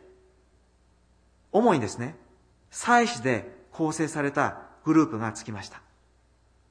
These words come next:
そして右の方に行っていったんです。そして三十六節を見ますと、その先頭に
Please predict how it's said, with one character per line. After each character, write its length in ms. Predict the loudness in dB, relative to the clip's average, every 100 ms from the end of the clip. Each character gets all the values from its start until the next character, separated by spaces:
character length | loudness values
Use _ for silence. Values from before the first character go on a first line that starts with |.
| _ -10
そ 80 |
し 60 | -6
て 80 | -2
右 240 | -2 0
の 100 | 0
方 160 | 0 -2
に 80 | -4
行 60 |
っ 20 |
て 80 | -10
い 40 | -18
っ 20 |
た 80 | -20
ん 40 |
で 80 | -20
す。 180 | -20 -20 _ _ _ _ _ _
そ 140 | -8 0
し 60 |
て 200 | 2 2 0 -12 -18
三 260 | 0 2 6
十 100 | 6
六 160 | 4
節 180 | 2 0
を 20 | 0
見 100 | 0
ま 140 | -2
す 80 | 0
と、 400 | 0 0 -4 -14
そ 120 | -6 -4
の 80 |
先 320 | -2 -2 -2 0
頭 220 | 0 2
に 200 | -2